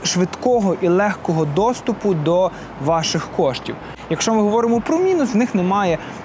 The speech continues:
україномовної чи російськомовної підтримки. Тому я залишу посилання на відкриття рахунку, у мене є доступ до їхнього C R M,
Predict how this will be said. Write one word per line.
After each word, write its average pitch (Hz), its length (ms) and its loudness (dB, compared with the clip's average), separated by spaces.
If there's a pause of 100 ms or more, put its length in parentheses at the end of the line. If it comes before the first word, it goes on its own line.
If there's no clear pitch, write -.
україномовної 185 880 2
чи 170 140 -2
російськомовної 165 800 0
підтримки. 156 560 -2
Тому 196 240 2
я 196 180 2
залишу 180 600 0
посилання 170 640 -2
на 151 80 0
відкриття 185 420 -2
рахунку, 262 480 -2
у - 20 0
мене 175 260 2
є 170 60 2
доступ 165 340 -2
до 156 40 2
їхнього 151 280 -2
C 151 160 -4
R 262 260 2
M, 247 80 0